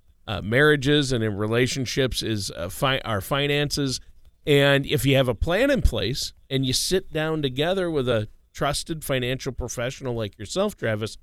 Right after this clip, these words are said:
you can avoid all that and avoid the emotional investing. And that's what we're talking about today, is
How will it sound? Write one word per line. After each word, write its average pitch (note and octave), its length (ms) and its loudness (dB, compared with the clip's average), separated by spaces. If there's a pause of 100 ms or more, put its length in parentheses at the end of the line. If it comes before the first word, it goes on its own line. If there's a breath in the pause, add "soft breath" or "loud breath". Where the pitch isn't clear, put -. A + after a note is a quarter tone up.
(340)
you E3 160 -2
can G3+ 100 4
avoid F3+ 320 4
all D3 160 6
that G2+ 240 4
and G#2+ 100 2
avoid B2+ 420 4
the B2 120 4
emotional A#2 540 2
investing. G#2 520 0
And F#2+ 140 -4
that's B2+ 240 0
what F#2+ 160 -2
we're F#2+ 120 -10
talking A#2+ 500 -4
about F#2 280 -4
today, F#2 220 -6
is F2 160 -6